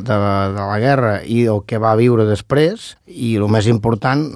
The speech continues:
la col·laboració, les ganes d'ajudar de la gent, de la societat, del factor humà, no? Eh, que per una banda,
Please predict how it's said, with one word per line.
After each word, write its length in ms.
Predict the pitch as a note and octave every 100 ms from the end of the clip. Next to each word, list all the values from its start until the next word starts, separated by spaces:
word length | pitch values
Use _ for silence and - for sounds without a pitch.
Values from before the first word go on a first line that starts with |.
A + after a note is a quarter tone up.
| G#2
la 80 |
col·laboració, 800 | G2+ B2 A2+ A2+ A2+ F2+ C3+ B2+
les 140 | G#2+ G2
ganes 320 | A#2+ B2+ A2
d'ajudar 380 | A2 G#2+ A2 A2
de 80 | B2+
la 140 | A2 G#2
gent, 300 | B2+ G#2 F#2
de 80 | G2
la 80 | F#2
societat, 420 | G2 G2+ A2+ G2+ -
del 160 | G#2+ F#2
factor 320 | - - B2+ A#2
humà, 300 | B2 G2+ E2
no? 220 | G#2 F3 F3 G2+
Eh, 80 | F#2
que 80 |
per 160 | G2+ G#2+
una 140 | A2
banda, 400 | A#2 A#2+ A2 A2